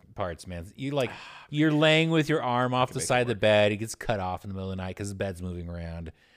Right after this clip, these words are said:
Speaker 1: You're gonna get
Speaker 2: It's
Speaker 1: lawsuits.
Speaker 2: got, it's got sensors. It, wo-, it won't do it unless, unless that, all the conditions are right. It's, I mean, if, if that technology is baked into my litter box for the cats, we could do it for a bed.
Speaker 1: <laughs>
Speaker 2: All right.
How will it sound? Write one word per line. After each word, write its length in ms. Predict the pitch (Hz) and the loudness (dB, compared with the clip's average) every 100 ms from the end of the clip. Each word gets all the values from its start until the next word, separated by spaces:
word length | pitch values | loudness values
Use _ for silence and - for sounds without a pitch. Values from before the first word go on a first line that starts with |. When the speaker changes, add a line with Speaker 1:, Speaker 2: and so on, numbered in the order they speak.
| _ | _
Speaker 1:
You're 120 | - | -6
gonna 160 | 120 135 | -2 0
get 100 | 143 | 2
Speaker 2:
It's 60 | 156 | 4
Speaker 1:
lawsuits. 300 | 160 156 - 143 | 4 2 0 -4
Speaker 2:
got, 80 | |
it's 100 | 131 | -4
got 160 | - 131 | -2 -4
sensors. 460 | - 113 98 98 95 | -2 -6 -6 -12 -10
It, 80 | |
wo-, 80 | 107 | -8
it 100 | 95 | -6
won't 240 | 110 113 101 | -6 -6 -4
do 160 | 110 | -4
it 60 | 90 | -6
unless, 280 | 92 90 - | -8 -12 -12
unless 280 | 98 92 - | -14 -12 -12
that, 160 | - | -14
all 140 | - 87 | -12 -12
the 60 | |
conditions 460 | 92 87 80 - - | -12 -14 -16 -16 -18
are 60 | 71 | -16
right. 160 | 57 - | -14 -10
It's, 160 | - - - - | -10 -10 -8 0
I 80 | |
mean, 220 | 190 185 175 | 2 2 2
if, 240 | 156 156 | -2 -2
if 140 | 156 156 | -2 2
that 100 | 190 | 0
technology 520 | 190 170 170 160 143 | 0 2 2 2 0
is 80 | 135 | -4
baked 260 | - 131 139 | -2 -2 -2
into 160 | 131 | -4
my 140 | 123 113 | -2 0
litter 280 | 107 120 | 2 0
box 320 | 113 98 95 - | 0 -2 -6 -8
for 120 | 110 | -14
the 80 | 98 | -12
cats, 500 | - 87 80 - - _ - | -10 -10 -10 -18 -20 _ -8
we 100 | 143 | -4
could 140 | 135 | -2
do 100 | 139 | 0
it 60 | 123 | 0
for 120 | - | 0
a 40 | 110 | 0
bed. 300 | 104 90 - | 0 -4 -4
Speaker 1:
<laughs> 60 | - | 2
Speaker 2:
All 1000 | 190 - - _ _ - - _ - - | 2 2 -20 _ _ -20 -20 _ -4 4
right. 260 | 165 160 | 6 6